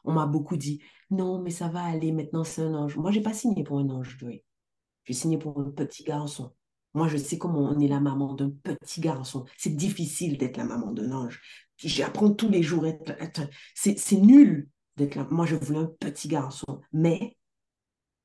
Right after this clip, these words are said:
je suis tellement perclue de la conviction qu'il m'aime comme un fou que je me suis dit, « Quel cadeau merdique, mais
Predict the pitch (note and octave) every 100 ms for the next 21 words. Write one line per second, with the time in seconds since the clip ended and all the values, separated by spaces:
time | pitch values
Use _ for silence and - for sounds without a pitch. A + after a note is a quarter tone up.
0 | _ _ _ _ _ _ _ _ _ _
1 | _ - - E3+ - - G#3 G#3 G#3+ F#3
2 | D#3 - E3 D3 D3 D#3+ D3 D3 - D#3
3 | - D#3 D3 D3 D3+ D3 C#3+ C#3+ - -
4 | F#3 A#3 - _ _ _ _ _ _ _
5 | _ _ _ _ - D3 D3 D3 D3+ C#3+
6 | C#3+ D3 _ _ _ _ _ _ _ _
7 | _ _ _ - _ _ - - - -
8 | D#3+ D3 D3+ C#3 D3 D3 D3 - D3+ D3+
9 | - -